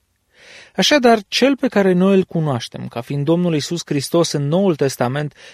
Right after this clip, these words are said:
este îngerul legământului în Vechiul Testament. Este însă vorba de aceeași persoană. Acum se ridică o întrebare, una importantă. Cine va putea să sufere însă ziua venirii lui?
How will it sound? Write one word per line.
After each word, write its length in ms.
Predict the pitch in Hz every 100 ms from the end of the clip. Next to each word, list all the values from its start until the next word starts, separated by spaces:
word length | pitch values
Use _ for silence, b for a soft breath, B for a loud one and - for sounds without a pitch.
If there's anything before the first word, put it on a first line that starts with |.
| B
este 420 | 185 180 175 170 -
îngerul 600 | 202 247 240 214 190 185
legământului 880 | 170 156 156 151 180 175 165 151 -
în 220 | - 160
Vechiul 360 | 143 165 - 135
Testament. 580 | 127 120 117 113 117 _ _ _ _ _ _ _ _ _
Este 260 | - 208 -
însă 180 | 131 131
vorba 280 | 131 151 139
de 80 |
aceeași 340 | 143 - 147 -
persoană. 520 | 151 135 - 135 - _ _ _ _ _ _ _ B B B B B B
Acum 480 | - - 196 185 160 -
se 180 | - 160
ridică 340 | 151 147 165
o 40 | 143
întrebare, 680 | 131 131 123 110 117 - _ -
una 160 | 185
importantă. 640 | 170 147 135 - 127 117 - _ _ _ _ b b b b
Cine 340 | - - 311 302
va 160 | 170
putea 380 | 151 139 135 143
să 180 | 135 135
sufere 500 | 120 - 131 135 127
însă 220 | 123 123
ziua 340 | 131 131 139 127
venirii 440 | 131 131 131 123
lui? 300 | 120 123 -